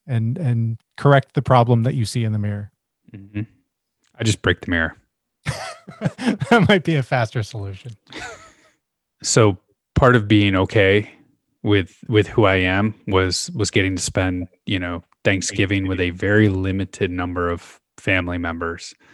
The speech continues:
Speaker 1: Mm-hmm.
Speaker 2: uh, without drinking this year.
Speaker 1: Yes.
Speaker 2: And I've just accepted the fact that I don't drink, and that's okay. And I'm okay. But it was really interesting because I did bring some,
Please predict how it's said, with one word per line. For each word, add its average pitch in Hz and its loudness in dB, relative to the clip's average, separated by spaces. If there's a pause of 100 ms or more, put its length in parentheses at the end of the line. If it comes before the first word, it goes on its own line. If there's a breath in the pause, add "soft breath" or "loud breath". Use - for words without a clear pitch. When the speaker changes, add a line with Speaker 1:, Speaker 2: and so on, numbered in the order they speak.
(100)
Speaker 1:
Mm-hmm. 104 -2 (200)
Speaker 2:
uh, 87 -4
without 95 0
drinking 90 -6 (440)
this - -4
year. 127 0
Speaker 1:
Yes. - -20 (540 soft breath)
Speaker 2:
And 87 -2 (1120)
I've 104 -2
just 98 -4 (160)
accepted 101 0
the 95 -2
fact 98 0
that 95 0
I 95 4
don't 107 2
drink, 156 2 (120)
and 117 4
that's 127 4
okay. 143 4 (540)
And 110 0
I'm 127 4
okay. 139 2 (720 loud breath)
But 110 6
it 107 6
was 107 4
really 131 8
interesting 101 0
because 95 -2
I 92 0
did 92 -2
bring 98 2
some, 90 -4